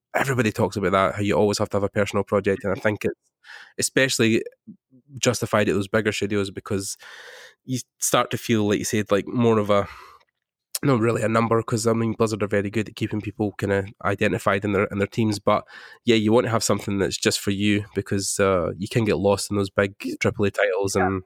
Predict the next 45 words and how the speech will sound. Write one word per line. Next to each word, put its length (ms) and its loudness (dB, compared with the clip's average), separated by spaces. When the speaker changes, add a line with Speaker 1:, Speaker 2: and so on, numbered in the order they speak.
Speaker 2:
And 120 2
I, 80 4
and 200 2
I 40 4
think, 240 2
you 240 6
know, 100 4
it, 140 2
it's 260 2
just 380 0
a 60 -2
fact 280 -2
of 100 -4
life 320 4
that 180 0
certain 340 2
ideas 360 0
that 80 -6
you 160 -2
have 400 0
aren't 300 0
gonna 180 0
be 300 -4
applicable 520 -4
to 120 -8
whatever 240 -2
it 80 -2
is 140 -6
that 80 -4
you're 140 -2
working 380 -2
on 100 -4
at 40 -8
the 80 -12
time. 240 -4
Even 200 2
something 240 0
like 160 0
Titan, 420 0
which 180 -4
had 140 -2
a 40 -8
pretty 220 -6
broad 340 -2
scope, 520 -4